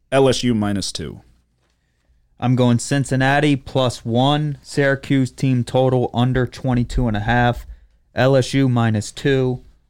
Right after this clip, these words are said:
Speaker 2: Auburn team total under fifteen and a half, and the lock of the week is gonna be Georgia minus fourteen and a half.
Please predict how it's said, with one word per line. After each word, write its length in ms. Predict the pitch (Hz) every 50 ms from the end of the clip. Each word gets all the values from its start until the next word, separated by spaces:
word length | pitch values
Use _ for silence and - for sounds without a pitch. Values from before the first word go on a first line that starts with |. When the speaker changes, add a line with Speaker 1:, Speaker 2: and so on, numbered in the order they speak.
| _ _ -
Speaker 2:
Auburn 480 | 117 123 135 131 123 127 127 123 120
team 320 | - - 127 123 120 117 113
total 540 | - - 123 117 117 113 113 110 113 - -
under 360 | - 117 117 120 113 117 110 104
fifteen 720 | - - - 127 120 110 - - - 131 127 123 120 117
and 100 | 113 113
a 60 | 110
half, 500 | 107 120 117 117 113 113 110 - - - _ _ _ _ _ _ _ _ _ _ _ -
and 140 | 117 117 117
the 80 | 113
lock 300 | 110 117 120 123 117 -
of 40 | 117
the 80 | 120 117
week 240 | 117 123 117 -
is 120 | 113 107 -
gonna 180 | - 113 110
be 140 | 107 104 107
Georgia 600 | 101 104 110 123 123 123 120 101 104 101 98 - - _ _ _ _ _ _ _ _ _ _ _ _
minus 280 | - 113 113 113 110 -
fourteen 500 | - - 117 113 107 - - 110 101 101
and 120 | 98 98
a 60 | 98 95
half. 340 | 95 95 92 95 - -